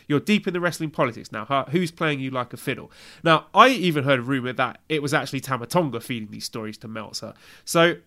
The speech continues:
how, uh, well, we got a question from Joel. He says, "How much do you think Meltzer's reporting of the backstage problems related to expansion is true,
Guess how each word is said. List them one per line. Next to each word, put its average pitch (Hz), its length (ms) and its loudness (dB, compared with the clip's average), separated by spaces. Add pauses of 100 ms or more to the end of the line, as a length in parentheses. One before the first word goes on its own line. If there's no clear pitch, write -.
(360)
how, 220 420 4
uh, 170 220 4
well, 175 120 0
we 202 100 0
got 208 100 4
a - 40 2
question 175 280 0
from 143 200 -6
Joel. 127 160 0
He 113 60 -8
says, 135 140 -6
"How 185 120 2
much 180 180 -4
do 160 80 -6
you 156 40 -6
think 156 200 -4
Meltzer's 143 360 -4
reporting 131 340 -4
of 120 40 -6
the 120 60 -8
backstage 120 480 -4
problems 117 380 -10
related 113 280 -6
to 120 80 -12
expansion - 460 -10
is - 100 -16
true, 170 360 2